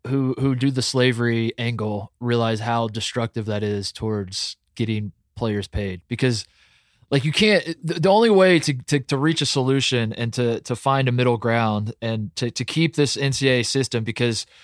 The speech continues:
again, as, as we, you and I say ad nauseum, we, we want the amateur model to, to, to still thrive with college sports. We do not want to become the N B A.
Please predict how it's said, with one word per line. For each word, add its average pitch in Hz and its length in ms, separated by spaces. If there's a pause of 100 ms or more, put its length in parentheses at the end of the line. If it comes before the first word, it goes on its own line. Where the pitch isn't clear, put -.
(360)
again, 147 340
as, 127 320
as 127 180
we, 127 240
you 139 260
and 139 100
I 127 80
say 127 180
ad 120 120
nauseum, 117 600 (160)
we, 123 200
we 127 200
want 135 280
the 131 100
amateur 123 300
model 110 480
to, 110 300 (320)
to, 123 100
to - 140
still 120 460
thrive 113 760 (120)
with 113 220
college 107 300
sports. 95 340
We 120 100
do 127 100
not 127 200
want 120 120
to 113 40
become 107 260
the 104 80
N 101 60
B 101 140
A. 101 180